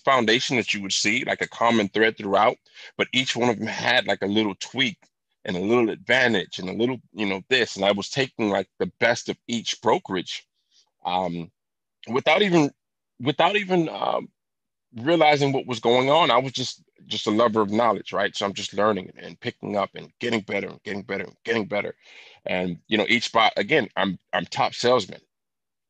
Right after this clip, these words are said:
Quickly, quickly, uh, you know, one of the,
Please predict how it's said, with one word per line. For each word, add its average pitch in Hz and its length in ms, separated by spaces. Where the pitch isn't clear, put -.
Quickly, - 520
quickly, - 580
uh, - 60
you 107 100
know, 101 140
one 113 200
of 139 80
the, 117 160